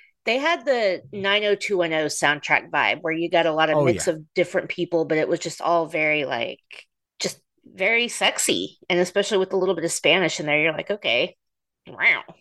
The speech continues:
Speaker 2: Yeah, that was definitely, I compl-, I'll be honest, I completely forgot about that one. As soon as you said it,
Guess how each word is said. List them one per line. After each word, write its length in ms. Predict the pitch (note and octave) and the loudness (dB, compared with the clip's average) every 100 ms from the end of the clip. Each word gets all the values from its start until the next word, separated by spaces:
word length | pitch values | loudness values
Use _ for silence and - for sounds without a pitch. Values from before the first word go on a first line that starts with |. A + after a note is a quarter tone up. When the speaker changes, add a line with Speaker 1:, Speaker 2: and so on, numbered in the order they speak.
| _ _ G#3 - | _ _ -6 -4
Speaker 2:
Yeah, 320 | D#3 G#3 E3 | -2 0 2
that 160 | D#3 | 2
was 220 | A3+ G#3+ C#3+ | 2 -2 0
definitely, 380 | G3+ G3 A3 F#3 | -2 0 0 0
I 80 | |
compl-, 420 | A3 - G#3 - - | 0 -2 -4 -4 -2
I'll 100 | E3+ | 0
be 160 | G#3+ A#3 | 2 2
honest, 340 | C4 D#4 - D#3+ | 2 -2 -4 -4
I 80 | |
completely 960 | D3+ E3 C#3 - D#3 F3+ G3 G#3+ G#3 G3+ _ _ | -2 0 -2 -2 -2 0 -2 -4 -6 -8 _ _
forgot 420 | - G#3 G#3+ C4+ | -6 -2 0 0
about 300 | A3 C3 B2+ | 2 2 2
that 140 | C3+ | -2
one. 160 | C#3+ C#3 | -2 0
As 140 | C3+ | -2
soon 160 | - F#3 | 0 0
as 120 | F#3+ | 0
you 80 | G#3 | -2
said 360 | - A3+ A3+ C#4+ | -2 2 2 2
it, 160 | D4+ | -2